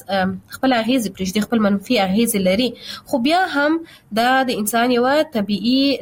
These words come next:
د ژوند یوه طبیعي برخه ده، یو طبیعي عکس العمل دی چې ټول انسانان یې لري او د ژوند په مختلفو وختونو کې یې د دغه احساس تجربه کړې ده. مګر که چیرې دغه احساس په سم ډول سره مدیریت سي، په ښه ډول سره کنټرول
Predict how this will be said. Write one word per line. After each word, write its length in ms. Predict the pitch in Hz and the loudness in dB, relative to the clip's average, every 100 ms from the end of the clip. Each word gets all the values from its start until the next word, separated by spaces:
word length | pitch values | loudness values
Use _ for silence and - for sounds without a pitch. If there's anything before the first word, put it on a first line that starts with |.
| 202 | 0
د 60 | 202 | 0
ژوند 200 | 220 233 | 2 2
یوه 140 | 220 | 2
طبیعي 320 | 247 220 247 | 0 0 0
برخه 300 | 247 190 - | 0 -2 -4
ده، 80 | 185 | -4
یو 140 | 190 254 | 0 0
طبیعي 460 | 262 226 240 247 | 0 0 0 0
عکس 260 | - 202 - | 0 -2 0
العمل 300 | 190 196 233 | 0 2 0
دی 80 | 220 | -2
چې 120 | 190 - - | -6 -8 -2
ټول 180 | 294 294 208 | 0 0 -4
انسانان 360 | - 202 208 | -4 -2 0
یې 100 | 226 226 - - - 208 | 0 -2 -6 -20 -6 -2
لري 220 | 208 285 370 | 0 2 2
او 140 | 339 349 | 2 2
د 80 | 330 | 0
ژوند 160 | 311 | 0
په 80 | 302 285 | 0 -2
مختلفو 440 | - 269 269 277 | -2 -4 0 0
وختونو 340 | 262 220 320 320 | 0 0 0 0
کې 100 | 320 | 0
یې 100 | 202 | 0
د 60 | 190 | 2
دغه 140 | 196 196 | 0 0
احساس 280 | 185 220 214 | 0 0 -2
تجربه 320 | 202 185 202 233 | -4 -4 -2 -2
کړې 140 | 190 170 | -2 -10
ده. 80 | 180 - - - - - - | -12 -18 -20 -20 -18 -14 -2
مګر 180 | 294 392 403 | 0 0 0
که 80 | 381 | -2
چیرې 280 | 359 359 339 | 0 0 2
دغه 140 | 302 294 220 | 2 0 0
احساس 400 | 226 254 254 269 | 0 0 0 -2
په 60 | 220 | -6
سم 240 | - 214 | -2 0
ډول 200 | 214 214 214 | 2 0 0
سره 120 | 202 | 0
مدیریت 500 | 190 180 180 226 277 | 0 0 2 2 0
سي، 240 | - 240 226 | -2 -2 0
په 100 | 190 | 0
ښه 140 | 196 185 | 0 2
ډول 160 | 180 180 | 2 2
سره 200 | 185 180 180 - - | 0 0 -4 -18 -6
کنټرول 360 | 214 208 240 320 | 0 0 2 0